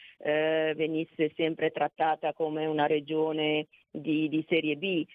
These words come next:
Eh, le problematiche territoriali penso debbano conoscerle bene, eh, i cinquanta milioni di euro, anche come stima, secondo me sono, sono pochi, già,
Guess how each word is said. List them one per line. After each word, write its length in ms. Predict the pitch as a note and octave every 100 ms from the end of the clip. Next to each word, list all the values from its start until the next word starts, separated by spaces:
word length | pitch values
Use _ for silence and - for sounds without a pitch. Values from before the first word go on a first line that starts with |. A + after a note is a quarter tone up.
| -
Eh, 920 | - C#3+ C#3+ D3 C#3 C3 - - - -
le 180 | D3+ D#3
problematiche 680 | F#3 E3 E3+ F3 F3+ E3
territoriali 760 | E3 E3 E3 E3+ E3+ D#3+ D#3+ D#3 -
penso 760 | E3+ D#3+ D#3 D#3 E3 D#3 D#3
debbano 420 | D3+ D#3+ D#3 D#3 D3
conoscerle 600 | E3 D#3 D#3 D3+ D3+ D#3+
bene, 540 | G3+ A#3 C4 C#4 C#4 - - -
eh, 880 | - D3 D3+ D3+ D3 D#3+ D#3 D#3+ D#3 -
i 100 | E3+
cinquanta 520 | D#3+ F3 E3+ F3+ F3 F#3
milioni 440 | F3 F3+ F3+ E3+
di 140 | D3+ D#3
euro, 560 | E3 E3 E3 E3 E3 - _ -
anche 380 | D#3+ F3 F#3+ F#3+
come 300 | F#3 F3 E3
stima, 380 | - F#3 F#3+ F#3
secondo 440 | F3+ D#3+ D#3+ D#3 D#3
me 200 | E3 E3
sono, 540 | D3+ D3+ D3+ D3 C#3+ D3
sono 180 | E3 D3
pochi, 640 | F#3+ F#3+ D#3 - D3+ D3
già, 140 | C#3+